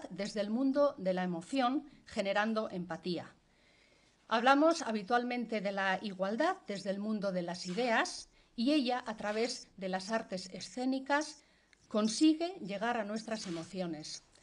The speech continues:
Teniendo en cuenta que la emoción es un requisito indispensable para el aprendizaje, creemos que Virginia ha realizado una aportación indiscutible a la sensibilización de las personas de diferentes ámbitos a favor de la igualdad.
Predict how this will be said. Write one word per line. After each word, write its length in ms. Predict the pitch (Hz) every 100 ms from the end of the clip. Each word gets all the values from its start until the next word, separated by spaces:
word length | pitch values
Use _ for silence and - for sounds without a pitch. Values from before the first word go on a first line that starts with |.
| - - _
Teniendo 400 | - 240 294 294
en 120 | 294 269
cuenta 400 | 226 208 180 180
que 120 | 208
la 140 | 196
emoción 560 | 196 190 180 277 294 240
es 160 | 226 240
un 240 | 220 185
requisito 600 | 214 202 190 214 294 285
indispensable 720 | 220 196 185 - 285 247 240 190
para 200 | 196 185
el 80 | 180
aprendizaje, 880 | 185 185 175 180 285 285 233 269 - - -
creemos 480 | - 240 240 269 285
que 140 | - 190
Virginia 680 | 196 185 277 254 240 247 - -
ha 120 | -
realizado 760 | 233 240 226 220 - 269 285 285 -
una 340 | 277 269 269
aportación 920 | 208 208 196 190 196 190 277 311 359 -
indiscutible 960 | 208 196 202 - 214 - 277 269 302 311
a 80 | 196
la 100 | 185
sensibilización 1200 | 185 208 196 208 196 196 196 190 196 185 285 294
de 100 | 262
las 180 | 220 214
personas 520 | 202 202 - 185 185
de 120 | 185
diferentes 600 | 190 185 202 247 247 220 233
ámbitos 440 | 226 233 240 240 - -
a 100 | -
favor 340 | 185 185 190 180
de 80 | 170
la 120 | 165
igualdad. 400 | 143 135 -